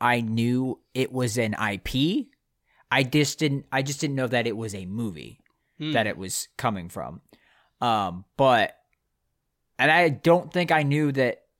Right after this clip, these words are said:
Speaker 1: it was a Taika Waititi movie. So, yeah,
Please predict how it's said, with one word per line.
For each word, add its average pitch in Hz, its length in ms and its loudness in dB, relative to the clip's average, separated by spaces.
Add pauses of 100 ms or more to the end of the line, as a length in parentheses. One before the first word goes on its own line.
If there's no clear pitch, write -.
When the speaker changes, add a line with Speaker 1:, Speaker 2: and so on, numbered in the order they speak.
Speaker 1:
it 139 140 2
was 135 160 -6
a 120 60 -6
Taika 127 300 -2
Waititi 113 500 -2
movie. 65 280 -14
So, 101 580 0 (1200)
yeah, - 160 -12